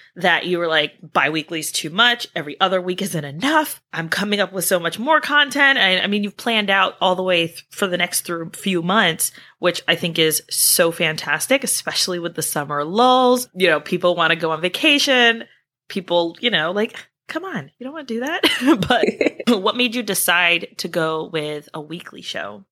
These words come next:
Speaker 2: You know, I actually took a course, two courses that really helped me with this decision. One was Pat Flynn's podcasting course. Weekly seemed like something I could commit to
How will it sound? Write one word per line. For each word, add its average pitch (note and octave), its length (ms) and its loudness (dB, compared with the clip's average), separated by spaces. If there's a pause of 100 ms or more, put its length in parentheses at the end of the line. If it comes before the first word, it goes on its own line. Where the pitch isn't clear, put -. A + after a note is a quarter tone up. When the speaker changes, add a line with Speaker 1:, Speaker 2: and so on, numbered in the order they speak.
(120)
Speaker 2:
You - 80 4
know, C#4+ 120 8
I C#4+ 180 4
actually D#4+ 400 2
took A#3 540 2
a F3 80 0
course, G3 840 0 (160)
two D#4 220 6
courses F#3 400 4
that E3 160 4
really F3 240 4
helped E3 260 -2
me E3+ 120 -2
with D#3+ 140 -6
this E3 140 -2
decision. D#3+ 720 -2
One A#3+ 520 6
was A3+ 240 6
Pat - 360 2
Flynn's F3+ 760 2
podcasting F3+ 760 0
course. G3 680 -4 (160)
Weekly B3+ 560 4
seemed A3+ 320 4
like G3+ 180 4
something F3+ 380 2
I D#3 100 2
could E3 280 -4
commit D#3+ 440 -4
to C#4+ 420 4